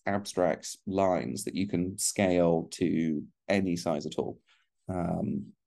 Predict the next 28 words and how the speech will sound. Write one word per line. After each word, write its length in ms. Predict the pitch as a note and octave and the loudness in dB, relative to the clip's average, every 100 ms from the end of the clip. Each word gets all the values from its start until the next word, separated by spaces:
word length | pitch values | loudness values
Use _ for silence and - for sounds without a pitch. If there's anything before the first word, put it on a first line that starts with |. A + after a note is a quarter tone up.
| _ - | _ -6
so 120 | - | 4
yeah, 160 | A#2 C#2 | 6 6
Illustrator 420 | A#2+ C#3 D3 C#3+ C#3+ | 6 6 4 4 2
is 80 | |
specialized 800 | - B2 A2+ G2+ E2+ D#2+ D2+ E2+ - | 2 0 0 0 2 2 0 -6 -8
for 80 | E2+ | -4
doing 180 | E2 | -2
that. 260 | C#2 C2+ - - _ _ _ C#3 | 0 0 -2 -8 _ _ _ 2
Photoshop 340 | E3 - - | 2 2 -2
has 200 | C3 A#2+ | -2 0
some 100 | A2 | 0
tools 240 | G#2+ A2 | 0 0
to 100 | - | 0
do 220 | G2+ A#3+ C4 | 0 2 2
that, 280 | D2+ F2 - | 4 0 0
but 120 | - | -2
it's 320 | E2+ - - - | -2 -4 -10 -2
a 80 | G2+ | 0
lot 300 | F#2 F#2 - | 4 2 2
more 320 | F2+ E2 - - | 0 0 -2 0
cumbersome. 500 | A2 E2+ - D2 - - - - | 2 2 -2 -6 -8 -14 -8 2
Illustrator 520 | G3 G#3+ G3+ G3+ F#3+ | 4 4 4 2 0
is 80 | E3+ | -2
designed 420 | C3+ B2+ A#2+ A2+ | 0 2 2 2
for 60 | A#2 | -2
doing, 600 | G#2+ G#2 G2+ G2 G2 G2+ _ _ - | 0 2 2 0 -4 -6 _ _ -12
um, 760 | A2 G2 F#2+ F2+ F2+ F2+ F2+ - - _ _ _ _ _ _ - | -8 -4 -2 -2 -2 -2 -4 -8 -12 _ _ _ _ _ _ 0
abstract 680 | A2+ G#2+ - G#2+ - - | 2 2 2 4 4 -2